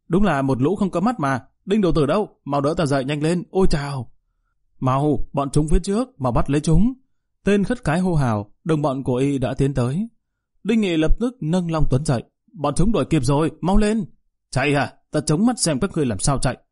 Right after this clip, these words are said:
Đám người liền tản ra, mười mấy tên khất cái đã đuổi kịp bọn họ, chỉ hai ba bước chia nhau xung quanh vây họ vào giữa.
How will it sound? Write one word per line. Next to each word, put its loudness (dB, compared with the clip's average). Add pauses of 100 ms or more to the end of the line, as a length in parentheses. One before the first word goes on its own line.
(480)
Đám 2
người 0
liền 0
tản -2
ra, -6 (280)
mười 0
mấy 0
tên 2
khất -4
cái -2
đã -2
đuổi 0
kịp -2
bọn -4
họ, -6 (160)
chỉ 0
hai -4
ba -2
bước -8
chia 2
nhau 0
xung 2
quanh 0
vây -2
họ -6
vào -2
giữa. -4